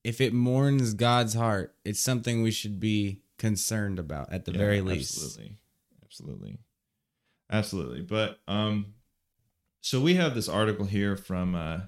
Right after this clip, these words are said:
Speaker 2: the great Mises Institute. It's a, it's from a speech, uh, that, uh, Murray and Rothbard gave, uh, back in May of nineteen ninety-four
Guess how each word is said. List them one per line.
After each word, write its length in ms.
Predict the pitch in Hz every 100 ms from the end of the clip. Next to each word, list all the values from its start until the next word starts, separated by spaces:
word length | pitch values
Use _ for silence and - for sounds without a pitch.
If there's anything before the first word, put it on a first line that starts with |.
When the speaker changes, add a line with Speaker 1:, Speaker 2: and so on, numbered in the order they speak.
| -
Speaker 2:
the 120 | 170
great 560 | 147 165 143 135 - - _ _ _ _ _ -
Mises 540 | 107 135 127 - 101
Institute. 580 | 104 95 95 - 107 120
It's 160 | 117 -
a, 240 | 104 98 92
it's 140 | 92 -
from 240 | 165 156
a 180 | 123 104
speech, 760 | - - 127 123 - - - _ _ _ _
uh, 460 | 95 101 95 92 90
that, 640 | 90 98 95 92 92 - - - -
uh, 400 | 76 69 64 60 -
Murray 360 | 101 117 117
and 100 | 104
Rothbard 560 | 95 98 101 90 85 82
gave, 580 | 92 90 87 78 - - _ _ _ _ _ -
uh, 240 | 78 69
back 340 | 69 90 98 87
in 420 | 80 76 73 -
May 320 | 92 95 98
of 100 | 90
nineteen 380 | 98 98 90 92
ninety-four 760 | 90 80 92 95 92 95 98